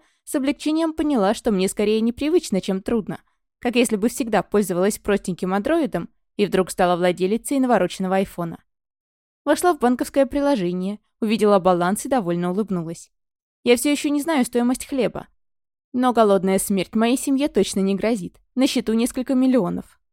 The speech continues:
Впрочем, сильно радоваться рано. Мне надо содержать брата, оплачивать работу няни и слуг, да и особняк требует затрат. По итогу денег не так уж и много. Мысли перескочили на предстоящий переезд.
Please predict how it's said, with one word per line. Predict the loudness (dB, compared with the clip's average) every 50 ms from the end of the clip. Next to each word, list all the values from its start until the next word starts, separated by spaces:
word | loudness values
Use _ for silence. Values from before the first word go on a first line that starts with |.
| _ _ _ _ _
Впрочем, | _ -10 _ 4 4 4 4 4 -2 -2
сильно | 0 -2 0 0 2 2
радоваться | 2 0 0 0 -2 -2 -2 -2 -2
рано. | 0 0 0 -2 -4 -6 -10 -14 _ _ _
Мне | -2 2 2 4
надо | 4 2 2 0
содержать | -2 -4 -4 -4 -4 0 2 2 0 0 -2
брата, | -2 -2 0 0 -2 -2 -2 -4
оплачивать | -4 0 0 0 0 0 -2 -2 -2 0
работу | 0 0 2 2 0 0 0
няни | 0 0 0 0 0 0
и | -2
слуг, | -2 -4 -6 -6 -6 -6 -8 _ _ _ _ _ _ _
да | -2
и | 2 2
особняк | 2 2 2 2 2 2 0 0 0 -2 -4
требует | -2 -2 0 2 2 0 2
затрат. | 2 0 0 0 -4 -6 -6 -8 -16 -20 _ _ _ _ _ _ _ _ _ _ _
По | 0 0 0
итогу | 2 2 0 0 2 0 -2
денег | 0 0 0 0 0 0 0
не | 0 0
так | 2 0 -2 -2
уж | -4 -2
и | 0
много. | 0 2 0 -2 -4 -8 -12 -16 -16 _ _ _ _ _ _ _ _ _ _ _
Мысли | -2 -2 0 0 -2 -4
перескочили | -2 -2 -4 -2 0 0 -2 0 0 -2 -2 0
на | 0 -2 -2
предстоящий | -4 -6 -6 -2 -2 0 0 0 0 0 -4 -4
переезд. | -2 0 0 0 0 -2 -4 -6 -10 -16 _